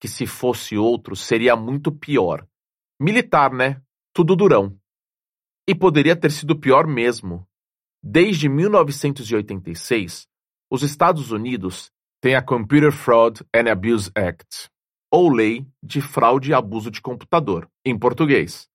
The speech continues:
que trata de crimes cometidos com auxílio de computador. Storm não foi enquadrado em nenhum crime, mas poderia ter sido, como aconteceu com Aaron Swartz,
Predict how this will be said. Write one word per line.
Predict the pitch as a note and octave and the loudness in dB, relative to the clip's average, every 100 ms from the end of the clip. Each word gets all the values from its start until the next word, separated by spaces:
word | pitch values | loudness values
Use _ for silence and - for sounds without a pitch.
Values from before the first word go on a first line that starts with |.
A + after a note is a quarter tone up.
| _ _ - | _ _ -4
que | C#3+ | -2
trata | C#3+ B2 A#2 A#2+ | 0 0 0 -2
de | G#2+ | -6
crimes | G#2+ A#2+ B2 G#2 F#2 - _ - | -10 -8 -6 -8 -10 -14 _ -2
cometidos | C#3 C#3+ C#3+ - B2+ | 2 2 0 -6 -6
com | - B2+ | -8 -4
auxílio | A#2 - B2+ A#2+ | -2 -2 -6 -6
de | G#2+ | -8
computador. | A#2+ A2+ - B2 F#2 D#2 - _ _ _ _ _ | -12 -12 -4 -4 -2 -8 -10 _ _ _ _ _
Storm | - - C3+ A#2+ F2 F#2+ _ _ _ _ | -20 -2 4 4 2 -4 _ _ _ _
não | A#2 C3 | -2 0
foi | C3 D3 | 2 0
enquadrado | D3 C#3 B2 C3 C#3 | 2 0 2 2 0
em | |
nenhum | C#3+ C#3 C#3+ E3 | -4 -4 -4 -4
crime, | D#3+ A2+ F2 F2 - _ _ _ _ _ - | -4 -4 -4 -10 -18 _ _ _ _ _ -2
mas | C3+ C3+ | -2 0
poderia | D3+ D#3 D#3+ E3 | 0 2 2 2
ter | G3 F3+ | 0 -2
sido, | - C3+ G#2+ F#2 F#2+ _ _ _ | -6 -12 -8 -10 -12 _ _ _
como | C#3+ D3 | 0 0
aconteceu | D3 A#2 A2 - G#2+ G2+ B2+ _ _ - | 0 -2 -6 -6 -2 -2 -4 _ _ -8
com | C#3 A2+ | 0 2
Aaron | G2+ A#2 | 2 0
Swartz, | A2+ C#3 G#2+ E2 - - | -4 0 2 2 -4 -20